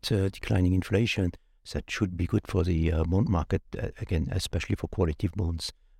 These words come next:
Uh, lesser quality bonds might suffer from the, the recession risk. And, uh, equity markets, uh, the, the picture is much more, more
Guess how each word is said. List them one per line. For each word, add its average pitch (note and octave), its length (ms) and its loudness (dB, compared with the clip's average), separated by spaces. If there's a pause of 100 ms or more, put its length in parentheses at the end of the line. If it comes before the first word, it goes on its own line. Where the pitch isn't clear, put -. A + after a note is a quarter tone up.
(140)
Uh, E2+ 80 2
lesser F2+ 300 2
quality F2 380 0
bonds F2+ 340 -2
might E2 200 0
suffer - 300 -4
from F#2 200 -4
the, E2 380 -2
the F2 140 2
recession E2+ 500 0
risk. F2 280 -2 (600)
And, F#2+ 320 2 (120)
uh, F#2+ 220 2 (180)
equity A#2 340 2
markets, G#2 440 4
uh, G2 40 2
the, F#2+ 340 0
the - 60 -2
picture - 360 0
is F#2 140 0
much G#2 260 0
more, G#2+ 300 0
more G2 260 -8